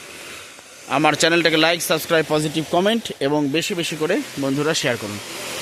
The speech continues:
এই দু কাঠা জমির দাম মালিক রেখেছেন আট দুগুণে ষোলো লাখ টাকা। কিনতে চাইলে আলোচনা করবেন। সিরিয়াস যারা কিনতে চান তারা মালিকের সামনে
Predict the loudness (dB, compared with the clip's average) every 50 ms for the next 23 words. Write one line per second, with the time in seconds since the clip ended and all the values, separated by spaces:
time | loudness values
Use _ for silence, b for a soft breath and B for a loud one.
0 | 0 2 2 4 4 4 4 4 4 4 4 4 4 2 2 2 4 4 4 4
1 | 4 4 4 2 2 0 0 0 0 0 0 0 0 -2 -4 -2 0 0 0 0
2 | -2 -4 -2 -2 -2 -2 -2 -2 -2 0 0 2 2 2 0 0 -4 -6 -2 -2
3 | -4 -4 -6 -12 b b -20 b b b b b b b b _ -12 _ -2 -2
4 | 0 0 0 2 4 4 4 6 6 6 4 4 2 2 2 0 0 0 0 0
5 | 0 0 0 0 0 -2 -2 0 2 4 4 4 2 2 2 2 2 2 0 -2
6 | -4 -4 -4 -4 -2 0 2 2 2 2 0 -4 -6 _ _ _ _ -2 0 0
7 | 2 2 4 2 2 0 0 -2 -2 0 0 0 0 2 0